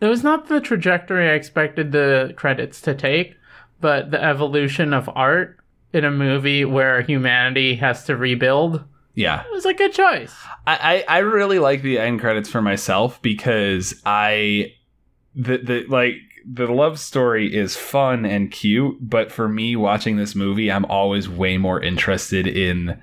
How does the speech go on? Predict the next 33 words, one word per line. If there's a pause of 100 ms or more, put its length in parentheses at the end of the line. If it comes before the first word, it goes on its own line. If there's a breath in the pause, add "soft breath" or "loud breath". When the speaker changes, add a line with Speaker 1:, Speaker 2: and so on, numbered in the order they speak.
(340 soft breath)
Speaker 2:
the
arc
of
humanity
and
its
Speaker 1:
Uh-huh.
Speaker 2:
relationship
with
By
and
Large
and (140)
the
planet. (540 loud breath)
Speaker 1:
Yeah.
Speaker 2:
Um,
and
we
get
a
lot
of
resolution
for
that
storyline
in
the
end
credits. (180)
<laughs>
Speaker 1:
Yeah.